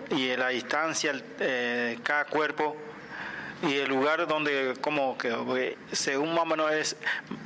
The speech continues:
en el último cuerpo, eh, que quedó Gustavo, el lugar del impacto fue ochenta y, más ochenta metros. Y Patricio estaba en el medio, ese Alan, eh, el amigo, estaba en el lugar donde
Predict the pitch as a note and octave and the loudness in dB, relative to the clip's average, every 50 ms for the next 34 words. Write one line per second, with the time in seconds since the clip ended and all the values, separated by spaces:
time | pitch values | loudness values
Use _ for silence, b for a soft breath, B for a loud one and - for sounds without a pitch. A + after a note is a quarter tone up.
0 | - - - - - - C#3+ C#3 C#3 C#3 C#3 C3 C3 D3 E3+ E3+ F3+ F3+ E3+ E3 | -14 -14 -14 -6 -2 -2 0 0 2 0 0 0 2 0 0 0 2 0 0 2
1 | - D#3+ D#3 D#3 D#3 D#3 D3+ D3 C#3+ C3+ C3 C#3 - - C#3 B2 A#2+ A#2+ - - | 2 2 0 2 2 2 4 4 4 2 2 2 2 2 0 0 -2 -4 -6 -8
2 | - - - B2+ C3 C#3 C#3+ C#3 - - - D3 D3 D3+ D#3 D3 D3 - - B | -8 -4 -2 0 2 2 2 0 0 0 2 2 4 4 4 2 2 0 -2 B
3 | B B B B B B B - C#3 A#2 A#2+ B2 A#2+ A#2+ A#2+ C3 C3+ C#3 D3 C#3+ | B B B B B B B -2 -2 0 0 0 0 2 4 4 4 2 2 0
4 | - - C#3+ C#3+ - D#3+ C#3 - D3+ C#3+ C#3 D3 - - - - B B B B | 2 0 0 2 2 0 0 2 2 0 0 0 -2 -6 -12 -10 B B B B
5 | B B - D3 C3+ - - D#3 D3 B2+ C#3+ C#3 C3+ C3 B2 C3 - D#3 D3+ D3+ | B B -2 -2 0 0 0 -2 0 0 0 0 0 0 -2 -2 0 2 2 2
6 | D3 - F3 D#3 C#3 D3+ C#3+ C#3+ C#3 - - A#2 G2 - - - - B B B | 2 0 0 0 0 2 2 2 0 0 -4 -4 -4 -4 -6 -6 -10 B B B
7 | B B B B - - C3+ C3 C3 B2+ B2+ B2+ B2 B2 A#2+ A#2+ B2 A#2+ A#2+ - | B B B B -2 0 2 2 2 2 2 2 2 2 0 2 2 0 0 -2
8 | A#2+ - - - C3+ C3+ - D3+ F3 E3+ F3 D#3+ - D3+ D3 D3 D3 C#3+ C3+ C3 | -4 -8 -4 -2 -2 -2 0 0 0 2 0 0 2 2 2 2 2 2 0 2
9 | C3 C#3 D3+ D#3+ E3 D#3+ E3 E3 D#3 D#3+ - - G3+ D3+ C3 - - C#3 C3 C3 | 2 2 2 2 2 2 2 2 2 2 0 0 0 0 0 0 0 0 2 2
10 | C#3 C#3+ D3 D3+ D3+ D3 D3 C#3+ C#3+ C#3 C3+ C3+ C3+ C#3+ C#3+ - - - - E3 | 2 2 2 2 2 2 2 0 0 2 2 0 0 -2 -4 -8 -12 -4 -2 0
11 | C3+ B2+ B2 A#2+ A#2+ A#2 A#2 A#2 A#2 A#2 A#2 A#2+ C3 C#3 C3 C#3+ C#3 C#3+ D3 D#3+ | 0 2 2 2 0 0 -2 -2 -2 -2 -2 -2 -2 0 0 0 0 0 0 2
12 | E3 E3+ E3+ D#3+ D#3+ - - - C#3+ C#3 C#3+ C#3+ C#3+ C#3 C3+ C3 C3+ B2+ B2+ C#3+ | 2 4 4 4 2 2 0 2 2 2 2 2 2 2 2 2 2 2 4 4
13 | D#3 E3 - F#3+ E3 C#3 C#3 C3+ C3 C3+ C3+ C#3 - | 4 2 2 0 0 0 0 2 2 2 2 0 0